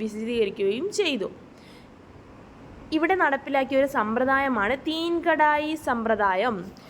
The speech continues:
ഇത് പ്രകാരം നീലം കർഷകർ സ്വന്തം ഭൂമിയിൽ ഇരുപതിൽ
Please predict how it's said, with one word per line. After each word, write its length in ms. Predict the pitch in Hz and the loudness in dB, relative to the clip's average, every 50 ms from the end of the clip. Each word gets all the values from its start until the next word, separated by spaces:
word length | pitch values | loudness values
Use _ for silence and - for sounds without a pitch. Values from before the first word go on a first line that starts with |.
| - - - - - - | -20 -20 -8 -2 0 2
ഇത് 80 | 370 453 - 415 | 4 4 4 4
പ്രകാരം 500 | 349 294 247 247 220 208 202 226 277 - - - 254 269 | 2 4 4 4 4 4 2 0 -2 -4 -6 -8 -6 -4
നീലം 360 | 302 320 339 359 403 427 453 466 453 | -4 -2 0 0 0 0 0 0 0
കർഷകർ 480 | 415 330 - - 277 240 202 208 277 - - - - - - | -2 -2 -2 -4 -6 -4 -2 -2 -2 -4 -4 -10 -10 -4 -2
സ്വന്തം 460 | 285 277 285 294 302 302 370 403 440 415 339 | 0 0 0 -2 0 0 0 0 0 -2 -2
ഭൂമിയിൽ 440 | 302 269 247 226 208 185 190 240 302 - - - 233 254 | -2 0 0 0 -2 -2 -2 -4 -6 -8 -10 -8 -6 -4
ഇരുപതിൽ 440 | 254 285 302 277 330 330 - 427 494 | -4 -4 -2 -2 -2 0 0 -2 -2